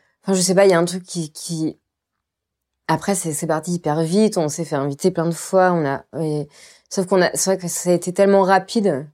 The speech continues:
qu'après, on n'a même pas eu le temps vraiment de digérer ce qu'on avait lancé ou de ce que... enfin, ce qui était en train de se passer. Enfin, mais c'est ça qui était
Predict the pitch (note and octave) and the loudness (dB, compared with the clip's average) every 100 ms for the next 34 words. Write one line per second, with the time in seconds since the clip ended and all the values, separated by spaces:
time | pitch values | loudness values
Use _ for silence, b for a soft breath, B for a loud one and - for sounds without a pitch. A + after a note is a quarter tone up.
0 | _ - E3+ G#3 F#3 D#3+ E3+ G3 F#3+ F#3 | _ -2 0 2 2 2 4 4 4 4
1 | G#3+ F#3+ E3+ E3+ E3 E3+ F3+ F3 F3+ - | 4 6 4 4 2 2 4 4 4 2
2 | E3 D#3+ F3 D#3+ F3 F#3 - G3+ - F3 | 2 4 4 4 2 0 4 4 4 2
3 | D#3+ D3 - - B B B _ E3 C#3+ | 0 -2 -8 -16 B B B _ 0 0
4 | D3 - F3 E3+ D#3 E3 D#3 C#3+ D3 - | 0 -4 -2 -2 -4 -6 -4 -4 -2 -2
5 | G3 F#3 C#3+ D3 - F3 D#3 C#3+ - | -2 -2 -4 -6 -4 -6 -4 -6 -8